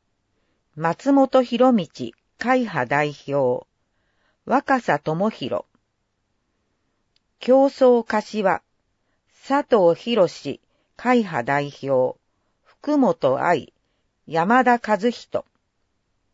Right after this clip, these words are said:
無所属の会、坂巻茂雄、議長。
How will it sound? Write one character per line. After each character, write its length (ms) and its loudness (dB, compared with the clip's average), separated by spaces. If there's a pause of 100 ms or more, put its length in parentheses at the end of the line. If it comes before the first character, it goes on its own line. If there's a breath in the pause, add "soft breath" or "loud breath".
(760)
無 140 -4
所 180 -2
属 300 0
の 160 -4
会、 380 -2 (840)
坂 300 -2
巻 340 -2
茂 380 -6
雄、 240 -2 (460)
議 240 -6
長。 400 -4